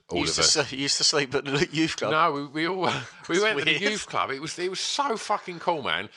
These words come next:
Speaker 1: Like, the, the, the geezer that ran our youth club, he kept it open and he got a big screen in
Speaker 2: Mm.
Speaker 1: and he charged us all, like, fucking three quid or something to
Speaker 2: Mm.
Speaker 1: come in.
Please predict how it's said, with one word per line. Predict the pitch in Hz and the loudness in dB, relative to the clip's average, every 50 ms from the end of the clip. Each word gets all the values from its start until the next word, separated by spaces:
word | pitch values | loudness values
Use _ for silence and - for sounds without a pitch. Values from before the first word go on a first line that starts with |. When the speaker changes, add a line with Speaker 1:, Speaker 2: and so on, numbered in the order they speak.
| - - - _ - | -20 -20 -18 _ 0
Speaker 1:
Like, | 123 120 123 117 - - - _ - _ _ _ | 2 2 2 2 -2 -6 -16 _ -20 _ _ _
the, | 131 139 - - | -14 -14 -12 -10
the, | 151 143 123 127 | -12 -12 -12 -12
the | 151 | -12
geezer | 135 - 175 160 151 156 | -10 -8 -6 -6 -6 -8
that | 143 110 | -8 -6
ran | 120 123 123 | -4 -2 -2
our | 120 117 | -2 -2
youth | 113 107 110 104 - | -4 -4 -6 -8 -8
club, | - - 90 78 73 - - - _ _ _ _ _ _ _ _ _ _ _ _ _ - - - - | -6 -4 -2 -2 -4 -4 -10 -20 _ _ _ _ _ _ _ _ _ _ _ _ _ -8 -8 -8 -8
he | 90 104 | -10 -10
kept | - - - 147 - - | -8 -4 -4 -4 -4 -2
it | 123 | -2
open | 110 98 90 - 92 | -2 -2 -2 -4 -8
and | 87 92 | -10 -8
he | 90 | -8
got | 90 82 | -10 -10
a | - | -8
big | - 95 - - | -8 -8 -8 -8
screen | - - 107 98 95 85 | -8 -6 -6 -6 -6 -6
in | 78 113 | -6 -8
Speaker 2:
Mm. | 110 | -8
Speaker 1:
and | 107 78 | -10 -12
he | 80 | -12
charged | - - 110 95 90 90 - | -10 -6 -4 -4 -4 -4 -8
us | 82 - | -12 -12
all, | 87 78 | -12 -10
like, | 76 76 - | -10 -10 -10
fucking | - - - - 78 73 | -12 -20 -20 -20 -20 -20
three | - - - 90 78 76 | -18 -12 -8 -8 -8 -8
quid | 73 - - 82 76 - | -8 -12 -12 -12 -10 -10
or | 69 - | -10 -12
something | - 76 69 67 67 - | -12 -10 -10 -12 -12 -12
to | 117 113 | -12 -12
Speaker 2:
Mm. | 107 98 | -12 -10
Speaker 1:
come | 82 78 80 | -8 -6 -6
in. | 76 73 71 | -6 -6 -8